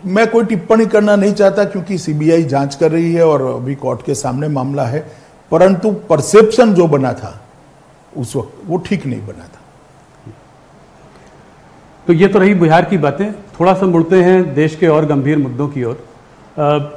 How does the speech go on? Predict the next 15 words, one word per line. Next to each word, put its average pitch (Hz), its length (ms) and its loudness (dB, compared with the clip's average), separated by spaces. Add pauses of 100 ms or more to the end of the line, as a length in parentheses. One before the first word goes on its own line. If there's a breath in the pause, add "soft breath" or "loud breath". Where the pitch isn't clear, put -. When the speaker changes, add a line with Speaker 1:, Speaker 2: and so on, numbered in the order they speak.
(220)
Speaker 2:
सबसे 190 260 2
गंभीर 180 380 2
मुद्दा 185 300 2
पिछले 180 320 0
महीनों 160 240 2
में 170 140 2
जो 151 100 2
रहा 139 240 4
है, 139 140 0
वो 135 180 0
रहा 151 220 2
है 160 220 -4
चाइना 139 300 0
का 117 140 -8
मुद्दा। 101 300 -10